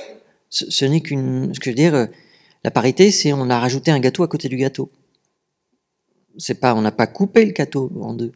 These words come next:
Non, non, on a rajouté un gâteau un point zéro à côté. Voilà, ce sont des, pour moi, des éléments,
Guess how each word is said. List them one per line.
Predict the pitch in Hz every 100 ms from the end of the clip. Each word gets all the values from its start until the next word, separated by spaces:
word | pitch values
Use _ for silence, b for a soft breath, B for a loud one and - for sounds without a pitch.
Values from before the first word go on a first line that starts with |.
| -
Non, | 147
non, | 165
on | 101
a | 95
rajouté | 107 107 - 160
un | 131 104 98 - -
gâteau | 110 - 131 151
un | 131 117
point | - 123
zéro | 107 113
à | 117
côté. | - - 135 _ _ _ _ _ _ _ _ _ _ _ _ _ _ _ _ _ _ _ b b b b b _ _
Voilà, | 127 104 113 -
ce | -
sont | 131 123
des, | 123 123 120 123 127 - _ _ - _ _ _
pour | - 131
moi, | 139 160
des | 131 117 135
éléments, | 135 135 165 160